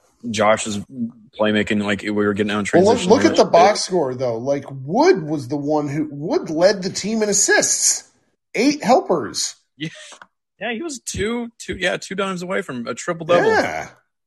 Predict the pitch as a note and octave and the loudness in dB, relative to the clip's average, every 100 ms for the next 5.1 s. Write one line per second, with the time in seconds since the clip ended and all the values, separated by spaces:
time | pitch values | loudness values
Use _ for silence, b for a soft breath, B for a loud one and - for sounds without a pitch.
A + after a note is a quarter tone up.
0 | _ _ - - - - - F4 D4+ G3 | _ _ -16 -16 -8 -4 -2 0 2 4
1 | F#3 - _ b b b b D3 D3+ C#3+ | 2 0 _ b b b b -6 -6 -10
2 | _ _ _ - C3 F#3 - F3 D3 C3 | _ _ _ -12 -4 -4 -2 -2 2 2
3 | B2 G#2 A#2 A#2 A#2 A#2 A#2 G#2 A2+ G#2 | 2 -2 -4 -2 0 -2 -4 -8 -8 -6
4 | G#2 G#2+ G#2 - A2 G#2 G2 G2 G2 G#2 | -6 -6 -8 -10 -8 -6 -6 -2 -2 -2